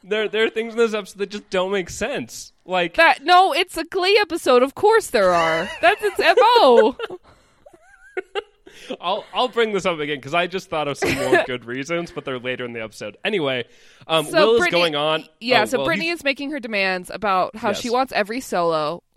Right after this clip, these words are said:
Speaker 2: for, um, for the Glee Club now because she, Britney Spears has made her feel, uh,
Speaker 1: Like a
Speaker 2: like
Speaker 1: powerful woman.
Speaker 2: Well, it has made her realize her talent of dancing and singing, which we have
Speaker 1: Yes.
Speaker 2: already seen evidence of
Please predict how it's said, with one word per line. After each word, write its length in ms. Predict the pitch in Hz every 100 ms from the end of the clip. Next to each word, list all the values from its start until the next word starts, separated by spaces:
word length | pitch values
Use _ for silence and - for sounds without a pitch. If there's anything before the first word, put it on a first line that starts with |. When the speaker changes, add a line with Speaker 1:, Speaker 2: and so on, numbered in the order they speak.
| _
Speaker 2:
for, 540 | - 190 170 165 147 - _
um, 380 | 185 165 156 151 - - _ -
for 120 | 233
the 80 | 196
Glee 180 | 175
Club 200 | 165 185
now 280 | 160 175 165
because 280 | 156 214 190
she, 400 | - 208 190 175 185
Britney 380 | 240 233 269
Spears 600 | 262 - 208 196 190 196
has 400 | - 202 175 180 208
made 220 | 202 196
her 360 | 208 175 170 - _ _ _
feel, 760 | _ 233 214 202 180 175 165 _ _ _ _ _ _
uh, 340 | 165 160 151 147
Speaker 1:
Like 80 | 151
a 40 |
Speaker 2:
like 80 | 131
Speaker 1:
powerful 540 | - 147 151 160 160 131
woman. 400 | 127 113 92 95
Speaker 2:
Well, 200 | 311 277
it 40 |
has 180 | 330 415
made 140 | 339 339
her 140 | 294
realize 500 | 240 285 269 196 202
her 80 | 196
talent 640 | - 233 214 226 294 - -
of 440 | 196 185 165 175 -
dancing 480 | 220 240 240 269
and 100 | 247 214
singing, 540 | 247 190 147 147 175
which 320 | - 208 - -
we 120 | 240
have 120 | 247
Speaker 1:
Yes. 80 | 240
Speaker 2:
already 260 | 254 262 247
seen 480 | - 302 311 214 202
evidence 420 | 269 254 180 196
of 280 | 196 175 170